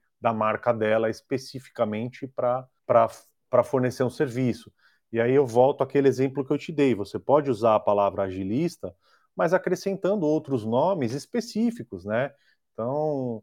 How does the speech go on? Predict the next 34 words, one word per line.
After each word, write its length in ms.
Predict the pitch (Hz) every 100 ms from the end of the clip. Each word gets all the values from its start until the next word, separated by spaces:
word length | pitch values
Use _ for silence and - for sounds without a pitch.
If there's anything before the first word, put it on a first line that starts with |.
| _ _ _
isso 280 | 135 139 139
vai 120 | 135
fazer 300 | 127 117 135
com 160 | 131 -
que 140 | 156
a 40 |
sua 220 | 139 151 131
marca 420 | 120 127 - 151
se, 320 | - 160 151 _ _
se 160 | - 139
identifique 800 | 143 156 - 135 - 165 - 117
ou 100 | 113
modifique 800 | 120 131 127 127 156 190 -
da 160 | 127 120
marca 480 | 117 113 - 110 104 -
dessa 380 | 95 113 - -
pessoa, 420 | 113 - 113 101
dessa 240 | 110 -
ter-, 240 | - 113 -
desse 320 | 110 110 - 127
terceiro, 720 | 123 - - 127 156 202 135
né? 240 | 113 151 _ _ _
Pra 100 | -
que 140 | 127 139
não 180 | 143 135
haja 640 | 131 135 127 143 135 113
essa, 640 | 117 117 - 120 117 107 101 _ -
esse 220 | 113 117
desrespeito 680 | 120 113 127 131 127 123 123
da 120 | 127
legislação 760 | 123 123 131 131 - 117 113
de 100 | 113
propriedade 520 | 113 110 113 113 113
industrial. 560 | 117 117 - 139 98